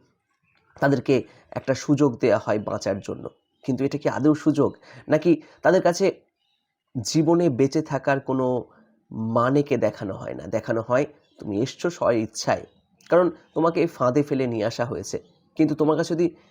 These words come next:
অন্য কোনো উপায় না থাকেন বাঁচার, তাহলে তোমাকে আর কোনো উপায় না গিয়ে তোমাকে মরতেই হবে অথবা জিততেই হবে। আর সেটা উপভোগ করবে এক শ্রেণীর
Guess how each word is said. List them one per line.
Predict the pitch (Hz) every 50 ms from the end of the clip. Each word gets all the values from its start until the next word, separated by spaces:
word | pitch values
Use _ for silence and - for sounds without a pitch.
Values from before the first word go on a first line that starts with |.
| _ _ _ _ _ _ _ _ _ _ _ _ _ _ _ _ _ _ _ _ _
অন্য | 143 151 165 175 185 190
কোনো | 185 185 185 180
উপায় | 170 151 156 156 151 151
না | 135 131 131 143
থাকেন | 139 - 147 135 - 139 127 117 110
বাঁচার, | 98 113 101 110 117 - 127 - - - - _ _ _ -
তাহলে | - 139 120 110
তোমাকে | - - 107 98 101 - 110 92 - - _ _ _ _ _ _ _ _ _ _ _ _ _ _ _
আর | - - 104 107
কোনো | - - 117 117 113 110 - -
উপায় | - 117 - 107 101 113 110
না | 113 107 107 117 123
গিয়ে | 113 117 113 107
তোমাকে | 107 98 104 - -
মরতেই | 110 107 101 104 - - - 95 98
হবে | - - 82 - - _ _ _ _
অথবা | - - - - -
জিততেই | 92 98 101 - _ - - 87
হবে। | 82 - - 57 - - _ _ _ _ _ _ _ _ -
আর | 123
সেটা | - - 131 139 131 98 - - _ _ _ -
উপভোগ | 139 131 139 120 131 123
করবে | - - 120 110 107 110 - - _ _ _ _
এক | - 110 113 -
শ্রেণীর | - - 110 107 113 104 87